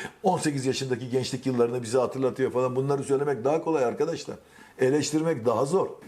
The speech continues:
Şak şak da üstümüze yok. Futbolda diplerdeyiz. Tebrikler Başakşehir. Takım olarak oynadınız, futbolun hakkını verdiniz. Kimin ne görevle ne yaptığı belliydi. Bakıyordun.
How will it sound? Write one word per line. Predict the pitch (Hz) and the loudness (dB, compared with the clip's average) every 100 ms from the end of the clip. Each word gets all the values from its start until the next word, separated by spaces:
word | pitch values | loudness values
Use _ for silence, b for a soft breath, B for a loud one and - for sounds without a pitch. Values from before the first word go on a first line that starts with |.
| - | -2
Şak | - 185 - | 2 2 2
şak | 160 117 - | 0 0 2
da | 135 | 2
üstümüze | 202 - 127 135 | 2 0 0 2
yok. | 131 95 - - - - - - - - - - | 2 0 -6 -16 -20 -20 -20 -20 -20 -20 -20 -2
Futbolda | - 202 139 135 160 | 0 2 2 2 0
diplerdeyiz. | 127 131 110 98 85 - - - - - - - - - - B B | 0 0 2 0 -4 -10 -18 -20 -20 -20 -20 -20 -20 -20 -20 B B
Tebrikler | 220 226 190 185 | 0 2 2 2
Başakşehir. | 151 123 101 82 69 - - - - - B B | 2 -2 -4 -6 -10 -14 -20 -20 -20 -20 B B
Takım | - 180 180 233 | 0 0 2 2
olarak | 202 151 139 123 131 | 2 4 2 2 2
oynadınız, | 123 117 135 208 208 - B | 2 2 2 0 -4 -10 B
futbolun | - 233 - 151 135 | -4 -2 -2 0 2
hakkını | 123 185 - 156 170 | 2 0 0 -2 2
verdiniz. | 135 117 98 - - _ _ _ b b b | 0 0 -8 -12 -20 _ _ _ b b b
Kimin | - 214 247 196 - - | -2 0 2 0 -4 -6
ne | 139 233 | -2 0
görevle | 202 196 175 143 143 117 | 2 2 2 2 0 0
ne | 165 254 | 2 2
yaptığı | 214 - - 208 | 2 0 -2 0
belliydi. | 170 165 151 110 | 0 -2 -4 0
Bakıyordun. | 151 165 262 143 | 0 0 -2 -2